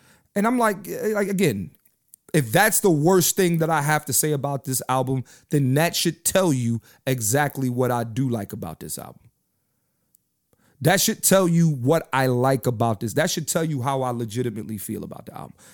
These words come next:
Is that you, you're, I'm sitting here telling you, again, little nitpicky things is what I don't like. And that's saying a lot.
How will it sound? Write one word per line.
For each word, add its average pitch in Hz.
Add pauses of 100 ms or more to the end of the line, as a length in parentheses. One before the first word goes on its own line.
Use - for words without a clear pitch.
(140)
Is 120
that 131 (220)
you, 156
you're, 156
I'm 170
sitting 190
here 165
telling 147
you, 127 (120)
again, 120 (220)
little 185
nitpicky 147
things 107 (400)
is 123
what 127
I 123
don't 104
like. 82 (760)
And 151
that's 175
saying 147
a 113
lot. 95